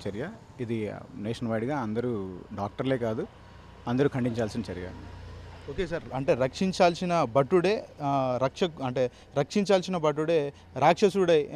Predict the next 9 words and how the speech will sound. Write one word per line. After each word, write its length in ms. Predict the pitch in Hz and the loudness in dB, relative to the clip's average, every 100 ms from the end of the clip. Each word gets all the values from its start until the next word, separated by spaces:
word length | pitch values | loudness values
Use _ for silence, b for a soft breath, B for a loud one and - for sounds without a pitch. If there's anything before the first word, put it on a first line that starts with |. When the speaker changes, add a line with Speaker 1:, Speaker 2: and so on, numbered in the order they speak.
| 139 | -2
Speaker 2:
అంటే 140 | 139 | 0
అట్లా 220 | 135 135 | 0 0
చేయడం 280 | 135 156 165 | 2 2 4
పట్ల 200 | 151 135 | 0 0
ఎట్లా 200 | 131 147 | -2 0
చూడొచ్చు 340 | 139 123 - 107 | 2 0 -2 -8
అంటారు? 600 | 95 - - - - 131 | -12 -16 -20 -20 -8 -2
Speaker 1:
అదేండి, 400 | 147 117 95 90 - | 0 0 -2 -10 -8
కంచె 280 | 113 123 151 | -4 2 2